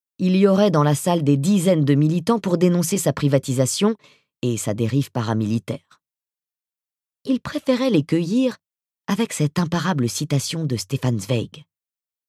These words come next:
Il l'avait déjà souvent utilisée elle produisait son petit effet. Rien, peut-être, ne rend plus sensible le formidable recul qu'a subi le monde depuis la Première Guerre mondiale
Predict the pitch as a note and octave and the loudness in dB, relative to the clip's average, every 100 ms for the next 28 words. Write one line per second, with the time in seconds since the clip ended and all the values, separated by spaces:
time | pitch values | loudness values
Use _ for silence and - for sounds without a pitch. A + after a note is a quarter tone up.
0 | _ _ _ _ _ _ _ - A3 A3+ | _ _ _ _ _ _ _ 0 4 4
1 | G#3+ F#3+ E3 A3 G#3 A3 - B3 B3 C#4 | 4 2 2 4 2 0 -2 -4 0 0
2 | B3 - F3+ D#3+ B2 B2+ - _ _ _ | 0 -2 0 0 0 -2 -4 _ _ _
3 | _ _ F3 D3 - C3 A#2+ A2+ A#2+ G#2+ | _ _ 0 0 -2 -2 0 -2 -4 -6
4 | - - G2+ G2 - A2 F2+ _ _ _ | -8 -12 -10 -10 -8 -10 -10 _ _ _
5 | _ _ _ _ _ _ _ _ _ _ | _ _ _ _ _ _ _ _ _ _
6 | _ - A#2 D3 D#3 F#3+ D3 G#2+ - A2 | _ -8 -2 2 4 2 0 -4 -8 -4
7 | A#2 - - - - _ _ - C#3+ C#3 | -4 -6 -12 -20 -20 _ _ 0 4 4
8 | C3+ C3 C#3+ B2+ - C#3 - - D3+ C3 | 2 -2 -2 -2 -2 -4 -4 -6 -2 -2
9 | A#2 _ _ _ - D3 C#3 - E3 C#3+ | -4 _ _ _ 2 4 2 -2 0 2
10 | B2+ C#3+ C3+ B2+ B2+ C#3 - - C3+ B2 | 2 2 2 0 0 -2 -2 -2 0 0
11 | C3 D3+ C#3 - E3+ D3+ C#3 B2+ B2+ A#2+ | 0 -2 -2 -4 -4 0 2 2 0 0
12 | A#2 C3 B2+ - A#2+ A2+ - A#2+ B2 A2 | -2 -4 -6 -4 -4 -4 -4 -2 -2 -2
13 | C3+ A2+ A#2+ B2+ B2 B2 B2+ | -2 0 0 -2 0 0 0